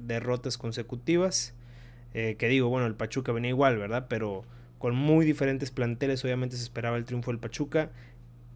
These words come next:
que no llegó. Y yo insisto, como lo dije en días anteriores, el Jimmy sigue en la cuerda floja. Y yo dejo la pregunta, ¿levantará el Pachuca? La sorpresa del día, sí,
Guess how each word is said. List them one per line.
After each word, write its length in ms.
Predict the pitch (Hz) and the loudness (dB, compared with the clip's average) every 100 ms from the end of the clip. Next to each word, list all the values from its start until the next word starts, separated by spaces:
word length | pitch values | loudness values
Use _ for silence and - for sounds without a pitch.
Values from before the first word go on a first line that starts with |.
| - | -6
que 100 | 107 | -2
no 140 | 113 | 0
llegó. 340 | 107 104 104 - - - - - | 0 -2 -4 -6 -18 -20 -20 -10
Y 140 | 117 | -4
yo 320 | 113 127 127 - | 0 2 2 0
insisto, 580 | 120 117 170 175 - 151 | -4 -2 -2 -2 -4 -4
como 160 | 123 | -2
lo 80 | 120 | 0
dije 540 | 117 123 127 120 117 - | 0 0 -2 -2 -4 -8
en 300 | - 110 110 | -14 -12 -8
días 220 | 110 117 123 | -6 -6 -4
anteriores, 760 | 113 110 127 156 160 - - | -4 -2 0 2 2 -2 -6
el 220 | - 113 110 | -10 -8 -4
Jimmy 520 | 127 147 156 160 - - - - - - | -2 0 0 -2 -6 -14 -20 -20 -20 -10
sigue 460 | - - 131 131 | -6 -2 -2 0
en 100 | 131 | -2
la 80 | 117 | -4
cuerda 400 | 110 123 123 117 | -4 -2 -2 -2
floja. 440 | 110 107 - - - - - - - | -4 -8 -10 -14 -16 -20 -20 -20 -16
Y 100 | - | -8
yo 100 | 113 | -4
dejo 220 | 120 120 131 | -2 0 0
la 200 | 123 113 | 0 0
pregunta, 640 | 123 135 156 156 170 170 - - - - - - | 0 2 0 2 0 0 -10 -20 -20 -20 -20 -18
¿levantará 560 | - 113 110 107 107 113 | -6 -2 -2 -2 -2 -2
el 100 | 135 | -2
Pachuca? 560 | 151 147 180 - - - - - - - - - - - - - | -2 -4 -4 -4 -6 -6 -18 -20 -18 -18 -18 -18 -20 -20 -18 -4
La 120 | 127 | -2
sorpresa 360 | 135 139 160 185 | 0 2 6 8
del 160 | 156 | 8
día, 300 | 151 180 190 - - - | 8 8 6 -2 -20 -18
sí, 340 | - - 170 | -6 0 0